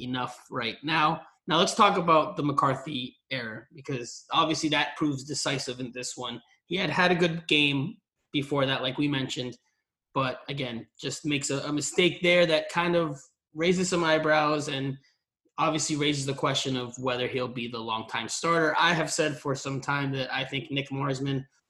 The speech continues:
once he, he's eligible to play as of July first, I fully expect him to be the number one goalkeeper. Is that what your sensation is as well, especially after this blunder, or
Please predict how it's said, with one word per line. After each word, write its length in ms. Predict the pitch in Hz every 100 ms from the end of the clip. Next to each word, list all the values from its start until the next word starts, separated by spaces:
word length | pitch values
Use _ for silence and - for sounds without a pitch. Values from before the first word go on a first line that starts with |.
| -
once 280 | 180 180 -
he, 160 | 170 -
he's 380 | - 160 139 _
eligible 320 | 156 156 156 147
to 60 |
play 260 | 139 147 143
as 120 | 131
of 80 | 131
July 240 | 131 131
first, 340 | 127 160 156 156
I 160 | 135 -
fully 180 | 143 139
expect 420 | - - 139 135
him 300 | 131 131 127 _ _ _ _ _ _ _ _ _
to 100 | -
be 140 | 151 160
the 100 | 143
number 220 | 139 135
one 240 | 131 127
goalkeeper. 560 | 131 165 160 165 170 151
Is 180 | 139 127
that 240 | 143 147 - - _ _ _
what 240 | 156 156
your 140 | 165 175
sensation 520 | 185 175 180 175 185
is 140 | 180
as 140 | 170 160
well, 280 | 175 180 170
especially 480 | - 170 175 180
after 200 | 175 175
this 140 | 180 170
blunder, 340 | 180 180 180
or 300 | 156 147 139